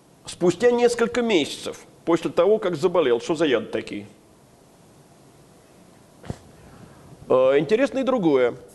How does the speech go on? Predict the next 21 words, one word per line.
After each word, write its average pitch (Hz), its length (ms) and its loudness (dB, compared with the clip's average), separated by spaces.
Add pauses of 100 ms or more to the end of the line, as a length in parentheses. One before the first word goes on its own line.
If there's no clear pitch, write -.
(280)
Понимаете, 214 340 -2
Греков 208 400 -2
и 190 100 0
Шахмагонов-то, 180 640 -2
я 190 140 0
уже 202 160 2
говорил 220 380 2
сегодня 123 400 -2
об 117 100 -2
этом, 117 400 -2
они, 151 460 0
э, 151 420 0
считают, 175 480 -2
что 147 240 -2
Орда 143 340 2
и 156 60 -2
Орден 156 360 0
просто 165 260 -4
координировали 170 720 0
свои 139 260 -2
усилия. 123 420 -8